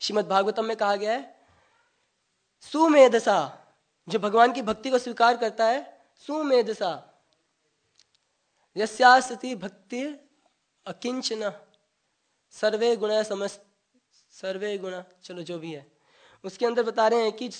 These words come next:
उसके अंदर सारे देवताओं के गुण आ जाते हैं। यस्यास्ति भक्ति भगवती अकिंचना, भगवान की भक्ति जो है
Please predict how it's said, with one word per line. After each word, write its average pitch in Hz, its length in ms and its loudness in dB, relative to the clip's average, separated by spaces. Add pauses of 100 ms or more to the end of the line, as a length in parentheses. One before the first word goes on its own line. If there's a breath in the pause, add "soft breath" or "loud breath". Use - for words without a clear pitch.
(160)
उसके 247 220 -6
अंदर 247 180 2
सारे 247 360 6
देवताओं 220 440 4
के 269 100 -4
गुण 226 160 4
आ 196 100 8
जाते 175 260 -2
हैं। 139 200 -12 (580)
यस्यास्ति 233 600 4
भक्ति 208 420 -2
भगवती 247 480 4
अकिंचना, 190 680 -2 (960)
भगवान 226 340 2
की 254 120 -10
भक्ति 214 340 -8
जो 220 120 -2
है 220 460 -2